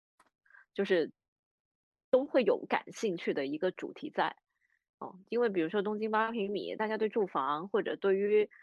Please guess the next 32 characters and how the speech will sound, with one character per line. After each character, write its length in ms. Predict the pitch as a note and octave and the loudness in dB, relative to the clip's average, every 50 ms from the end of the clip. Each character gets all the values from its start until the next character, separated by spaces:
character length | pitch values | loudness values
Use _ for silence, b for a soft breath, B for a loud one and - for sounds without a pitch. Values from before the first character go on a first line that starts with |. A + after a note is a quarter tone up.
| b b b b _ | b b b b _
所 180 | - - D#3+ | -4 -2 0
谓 180 | C#3 G3 A3 A3 | 2 4 2 2
生 240 | - - A#3+ C#4+ E4 | 2 0 -4 -4 -4
活 460 | - - - A#2 - - B1 - - _ - - - | -4 -2 -4 -4 -2 -4 -10 -12 -12 _ -14 -12 -6
是 100 | - G3+ | -6 -4
怎 80 | F3 E3 | -4 -2
么 80 | - | -2
样 240 | D#3+ A3 A#3+ A#3 G#3 | 0 0 0 0 -2
子， 140 | F#3 - - | -4 -4 0
大 120 | F#3 G#3+ | 0 0
家 140 | G#3+ G#3 A3 | 0 0 -2
都 240 | A3+ - D4 D4 D4+ | -2 0 0 0 0
肯 260 | D4 - - G3 - | -2 -6 -8 -8 -6
定 200 | - F#3 B3+ C4+ | -4 -4 -4 -2
是 100 | - C4 | 0 0
有 80 | F3+ - | 0 0
话 300 | - - G3 F3+ F3 F3 | 0 -2 -2 -2 -2 -2
可 160 | - C#3+ - | -6 -8 -10
说 320 | - - - F3+ G#3 B3+ | -10 -10 -6 -4 -4 -2
的， 120 | A#3+ - - - G3+ G#3+ | -4 -6 -8 -10 -6 -4
就 120 | A3+ A3+ | -4 -2
这 120 | - E4+ | 0 -2
类 200 | F#4 F#4 D4 F#3 | 0 2 2 2
我 120 | D3+ - - | 2 0 -2
觉 100 | - - | -6 -6
得 140 | - E3 E3 | -4 -2 -2
也 140 | - - | -2 -4
是 260 | F#3 - F#3 D#3+ - - _ _ _ _ _ _ _ _ _ | -2 0 0 0 0 -2 _ _ _ _ _ _ _ _ _
很 160 | - - B2+ | -6 -4 -2
OK 420 | C3+ D3+ D3 D#3 D3+ - D#3 D3 | -2 -2 -2 -4 -2 -2 -2 -2
的 240 | D3+ C#3+ A#2+ D#2 - | 0 -2 -4 -4 -6
主 240 | - - - D2+ - | -8 -12 -14 -14 -16